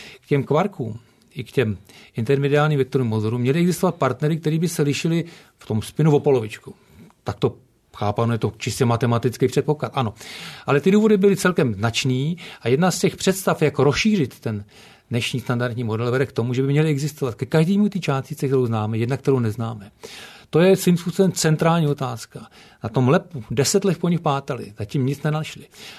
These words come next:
Ale samozřejmě, pokud ty částice jsou těžký, tak to, co říkal Jirka, tak je potřeba vyšší energie. Čili jedna z hlavních příčin, důvodů, proč ten urychlovač je budovaný, zvýšit energie na to, aby se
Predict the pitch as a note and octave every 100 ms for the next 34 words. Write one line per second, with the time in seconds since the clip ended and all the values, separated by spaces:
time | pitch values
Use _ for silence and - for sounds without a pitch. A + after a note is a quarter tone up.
0 | - C#3 E3 G#3 A3 F#3+ D#3 D3 D#3 D#3+
1 | D#3+ D#3+ D#3 E3+ D3+ G3+ - A#2+ A2 -
2 | A2 A#2+ - C3 D3+ C3 B2+ C3+ A2 A2+
3 | A#2 - B2+ A#2+ A2+ A2 E3+ F#3+ D3+ A2+
4 | - - D#3+ E3+ F#3+ - - _ _ _
5 | _ B2 F3+ G3+ E3+ - C3 - A2+ -
6 | - - C#3 F3+ F3 A#2 - - _ -
7 | D3+ D3+ - C#3 B2 C#3 - C3+ C#3 B2
8 | B2 A#2 A#2 A#2+ A2+ - - - - B2
9 | D#3+ G3+ G3 F#3 E3+ D#3 C3 A#2+ D3+ -
10 | D3+ A3+ - D#3+ C#3 D3